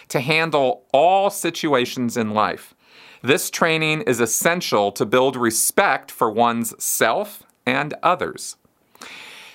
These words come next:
Training for life is a big, is a, is kind of a,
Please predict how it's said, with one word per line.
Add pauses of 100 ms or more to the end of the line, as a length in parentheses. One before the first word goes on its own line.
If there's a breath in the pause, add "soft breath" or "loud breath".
(300 loud breath)
Training
for
life
is
a
big,
is
a,
is
kind
of
a,